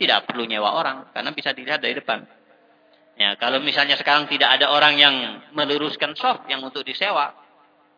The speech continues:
maka minimal kalian melihat ke bela-, belakang, masing-masing lihat ke belakangnya. Apa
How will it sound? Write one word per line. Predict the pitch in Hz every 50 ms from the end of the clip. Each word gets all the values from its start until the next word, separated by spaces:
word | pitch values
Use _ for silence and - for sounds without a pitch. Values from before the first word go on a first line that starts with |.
| _ _
maka | _ 113 110 - - 151 156
minimal | 139 131 123 120 117 120 143 151 -
kalian | - 107 107 117 120 131 123
melihat | 110 104 101 98 117 -
ke | - 117
bela-, | 104 98 98 107 139 147 151 - - _ _ _ _ _ _ _ _ _ _
belakang, | 110 95 98 - 95 92
masing-masing | 98 101 101 98 - 110 104 104 101 - 127 123 117
lihat | 107 101 - - -
ke | 98 95
belakangnya. | 95 92 92 - 95 92 92 90 85 85 - _
Apa | 113 113 - 107 101